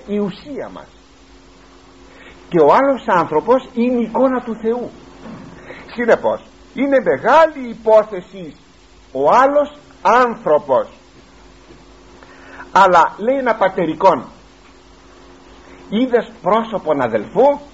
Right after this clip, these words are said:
είδες πρόσωπον Θεού». Τι υπέροχο πράγμα. Δηλαδή, τι υπάρχει εδώ;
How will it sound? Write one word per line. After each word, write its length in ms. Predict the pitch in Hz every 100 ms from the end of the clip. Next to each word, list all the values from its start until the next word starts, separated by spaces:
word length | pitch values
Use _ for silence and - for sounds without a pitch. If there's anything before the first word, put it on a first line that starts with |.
| - - - 262
είδες 300 | 262 247 -
πρόσωπον 520 | 254 254 247 240 240 -
Θεού». 260 | 220 160 - - - - - - - - - - -
Τι 200 | 330 320
υπέροχο 520 | - 135 95 92 82
πράγμα. 380 | 82 85 - 87 - - - - - -
Δηλαδή, 500 | 135 170 185 262 - -
τι 80 |
υπάρχει 540 | 262 - 120 107 - 110
εδώ; 260 | 107 107